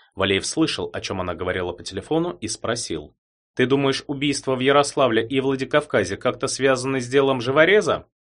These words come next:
«Я обязана проверить». «Обязана? Тебя же выпихивают».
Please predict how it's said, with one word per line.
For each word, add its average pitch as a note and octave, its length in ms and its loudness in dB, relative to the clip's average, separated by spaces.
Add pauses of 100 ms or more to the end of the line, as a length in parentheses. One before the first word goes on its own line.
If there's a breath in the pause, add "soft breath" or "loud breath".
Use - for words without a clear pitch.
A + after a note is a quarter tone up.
(120)
«Я F#2+ 240 4
обязана G2+ 420 2
проверить». A2+ 720 -2 (300)
«Обязана? F#2 920 0 (160)
Тебя G#2 300 2
же G#2 100 -4
выпихивают». G2+ 800 -4